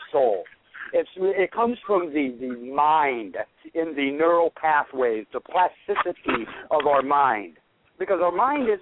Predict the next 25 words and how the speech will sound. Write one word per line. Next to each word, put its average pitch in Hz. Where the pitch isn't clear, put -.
the 170
tool 220
that 165
which 196
we 170
find 202
and 151
fully 220
express 180
from 143
the 135
deepest 175
parts 147
of 151
who 156
we 143
are, -
okay? 147
And 170
I 170
know, 202
uh, 156
abnormal, 190
uh, 143
normal, 185